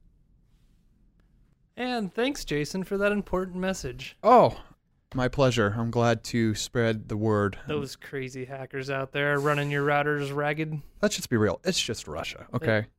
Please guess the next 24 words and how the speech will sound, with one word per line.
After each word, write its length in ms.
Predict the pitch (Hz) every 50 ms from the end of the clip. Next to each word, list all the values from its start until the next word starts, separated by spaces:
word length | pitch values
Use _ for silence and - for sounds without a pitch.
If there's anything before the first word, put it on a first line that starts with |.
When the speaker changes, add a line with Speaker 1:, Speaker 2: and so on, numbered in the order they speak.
| _ _ -
Speaker 1:
Is 120 | 180 208
Speaker 2:
It's 160 | 135 143 131 -
Speaker 1:
it? 40 |
Speaker 2:
just 260 | - 156 147 143 - _ -
Russia. 380 | 98 92 85 - - - 90 - 165 151 151 147
Speaker 1:
I, 40 | 147
I 40 | 139
guess 280 | 139 127 127 - -
so. 160 | - - - - _ -
Speaker 2:
<laughs> 840 | 160 165 - - 208 185 - - - 165 135 117 - - 151 - - _ _ _ _ _ _ _ - - - - _ _ - - - - - - - - _ _ _ _ _ _ _ _ _ -
Hey, 140 | - 202 214
we 80 | 220
wanted 220 | 214 220 220 214 214
to 80 | 190
do 20 | 170
a 40 | 139
shout 340 | - - - 170 196 196
out 120 | 185 160 -
today 380 | - - 135 139 151 165 175 175 - - - -
to 240 | - - 135 127 123
someone 300 | - - - 147 139 120
special, 640 | - - - - 143 151 - - 113 98 92 92 - - - - - - _ _ _ _ _
and, 480 | - 120 113 113 110 110 110 110 107 -
uh, 280 | 107 107 101 95 98